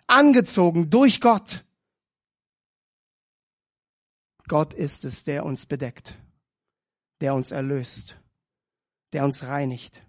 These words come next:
der uns wiederherstellt. Es ist er, der Schöpfer. Und das ist deine und meine Identität.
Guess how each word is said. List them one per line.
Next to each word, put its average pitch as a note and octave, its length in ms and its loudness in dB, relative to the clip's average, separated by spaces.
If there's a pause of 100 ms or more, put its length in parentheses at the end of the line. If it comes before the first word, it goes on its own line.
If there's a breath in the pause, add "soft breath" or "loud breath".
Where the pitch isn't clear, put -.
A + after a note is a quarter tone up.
(540)
der D3+ 120 -2
uns C#3+ 220 -4
wiederherstellt. C#3 1400 -12 (640)
Es - 180 -14
ist - 240 -14
er, C#3 380 -10 (260)
der C3 120 -6
Schöpfer. C3 580 -14 (3000)
Und C#3+ 60 -6
das D3+ 180 0
ist - 160 -4
deine D#3 240 0
und C#3+ 80 -2
meine C#3+ 260 -2
Identität. C3+ 680 -8